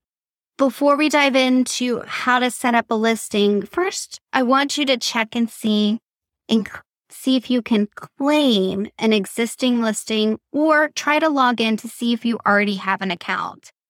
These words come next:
What can happen is that you've been in business for many, many years, and you might already have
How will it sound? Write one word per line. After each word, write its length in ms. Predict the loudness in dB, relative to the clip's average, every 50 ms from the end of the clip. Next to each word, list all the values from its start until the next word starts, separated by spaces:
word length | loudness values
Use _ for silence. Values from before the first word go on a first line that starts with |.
| _ _ _ _ _ _
What 160 | -4 -2 -2
can 160 | 0 -2 -2
happen 400 | 0 0 0 0 2 2 2 4
is 460 | 4 4 4 2 2 0 -2 -4 -6 -10
that 520 | -12 -8 -4 0 0 2 2 2 0 -2 -8
you've 360 | -10 -6 -2 -2 -2 -2 -2
been 200 | 0 0 2 2
in 120 | 2 2
business 640 | 2 0 0 -2 -2 -2 -2 -2 -2 -4 -6 -10 -14 -14
for 240 | -8 -4 -2 0 2
many, 380 | 2 2 2 4 4 4 2 2
many 320 | 2 2 2 2 2 2
years, 540 | 2 2 2 2 2 2 2 0 -2 -4 -10 _ _ _ _ _ _ _ _ _
and 400 | -2 -2 0 0 0 0 0 -2 -4 -6 -6
you 580 | -6 -2 0 0 2 2 2 0 0 0 0 -2 -2 -4
might 640 | -2 0 2 2 2 2 4 4 2 2 0 -2 -4 -10 -18 _ _ _ _ _ _ _
already 380 | 0 2 2 2 2 2 0 -2
have 380 | -2 -2 -2 -2 -2 -2 -2